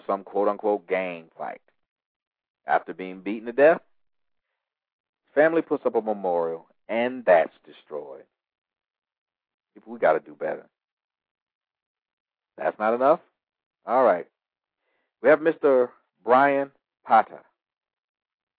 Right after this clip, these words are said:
And Brian played for the University of Miami. And Brian was shot and killed. No one knows why.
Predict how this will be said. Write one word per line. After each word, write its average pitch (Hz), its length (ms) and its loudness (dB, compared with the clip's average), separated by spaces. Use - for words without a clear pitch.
And 90 180 -20
Brian 147 420 4
played 110 240 0
for 101 80 -6
the 85 80 -8
University 101 640 -6
of - 140 -20
Miami. 82 400 -4
And 104 160 -8
Brian 156 400 6
was 120 120 -6
shot 107 260 4
and 101 160 -16
killed. 85 300 -10
No 85 60 -6
one 85 160 -4
knows 82 200 -10
why. 92 360 2